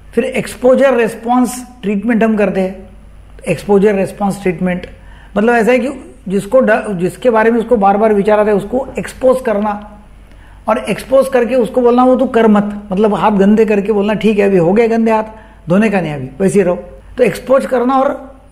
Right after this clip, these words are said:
expose, expose करके उसको response देने के लिए नहीं कहना, वो रोकना। Hypnotherapy है, cognitive बिहेवियर थेरेपी है, ऐसे अलग-अलग treatment plan देते हैं। क्या होता है कि ये लोग अपने,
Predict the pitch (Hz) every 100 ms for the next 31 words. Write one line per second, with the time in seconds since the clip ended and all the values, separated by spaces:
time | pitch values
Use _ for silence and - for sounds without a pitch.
0 | 220 190 - 240 254 254 - - - 202
1 | - 233 254 254 233 208 262 294 - -
2 | - - - 240 202 196 208 233 226 220
3 | 214 214 190 180 175 175 175 202 214 202
4 | 185 180 185 - - - - 185 196 240
5 | 214 226 214 214 214 - - - - -
6 | - - 175 180 226 226 208 214 208 196
7 | 196 196 185 185 - 185 208 196 202 214
8 | 214 202 190 196 185 185 170 151 156 151
9 | - - - - 247 262 277 277 254 262
10 | 247 - 240 247